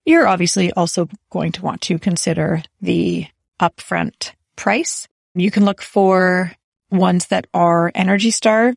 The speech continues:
certified. These are going to have likely a lower energy cost to run. Also look at the room that you're going to put it in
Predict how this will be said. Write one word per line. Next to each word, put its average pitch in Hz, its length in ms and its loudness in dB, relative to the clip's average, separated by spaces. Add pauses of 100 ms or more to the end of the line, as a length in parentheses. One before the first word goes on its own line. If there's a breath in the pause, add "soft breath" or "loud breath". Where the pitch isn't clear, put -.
(320)
certified. 220 600 0
These 180 180 2
are 190 80 2
going 180 240 -2
to 190 80 -10
have 175 540 -2
likely 180 680 0 (100)
a 180 460 -2
lower 170 540 2 (160)
energy 170 320 0
cost - 640 -6
to 165 580 -2 (320)
run. 185 480 -2 (400)
Also 247 340 2
look 262 300 0
at 240 300 2 (160)
the 208 100 4
room 190 300 4
that 285 140 0
you're 180 100 -2
going 165 380 -2
to 170 500 -2
put 170 160 0
it 170 100 2
in - 280 -4